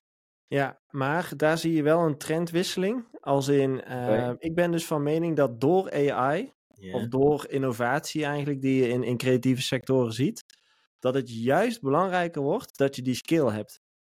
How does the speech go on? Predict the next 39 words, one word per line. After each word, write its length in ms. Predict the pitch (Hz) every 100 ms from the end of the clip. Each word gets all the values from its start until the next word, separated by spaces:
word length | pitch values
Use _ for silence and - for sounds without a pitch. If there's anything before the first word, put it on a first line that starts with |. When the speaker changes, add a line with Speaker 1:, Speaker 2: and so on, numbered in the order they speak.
| _ _
Speaker 1:
Dus 200 | - 127
daarom 360 | 110 151 185 170
geloof 300 | 135 156 165
ik 60 | 151
dus 160 | 139
ook 140 | 143 135
dat 100 | 131
een 100 | 120
Fred 220 | - 170
Again 480 | 165 127 120 120 123 - _ _ -
po-, 80 | 135
nu 200 | 135 147
populair 580 | 139 123 123 143 160
is, 300 | 107 151 - -
omdat 340 | - 131 131
Speaker 2:
Mhm. 80 | 113
Speaker 1:
hij 140 | 135 185
juist 280 | 147 143 139
laat 220 | 127 120
zien 320 | - 165 143
van, 140 | 131
hey, 300 | 131 143 110 -
ja, 300 | - 117 165 131
alles 320 | 120 156 139
is 120 | 135
te 60 | 110
automatiseren. 800 | 135 127 123 113 110 147 117 131
Speaker 2:
Het 600 | 196 _ _ _ _ -
Speaker 1:
Maar 120 | 233
Speaker 2:
wordt 40 |
Speaker 1:
ik 20 | 151
Speaker 2:
weer 180 | -
Speaker 1:
ben, 0 |
dit 20 | 160
Speaker 2:
onderscheidend. 440 | 135 120 107 95
Speaker 1:
is, 60 | - _ _ _
wat 160 | - 120
zei 180 | 143
je? 60 | 220